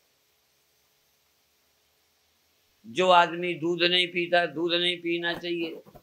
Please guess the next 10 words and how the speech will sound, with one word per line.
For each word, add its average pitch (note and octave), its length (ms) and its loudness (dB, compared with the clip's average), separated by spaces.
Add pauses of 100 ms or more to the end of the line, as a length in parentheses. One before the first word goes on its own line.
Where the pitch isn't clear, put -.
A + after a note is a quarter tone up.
(260)
जो F3 120 4
पैसा F3 440 2
नहीं F3 260 0
छूता, E3 320 0
वो E3+ 140 2
कहेगा, E3+ 320 2
"पैसा E3 420 2
नहीं F3 240 -4
छूना F3 320 -6
चाहिए।" E3+ 440 -14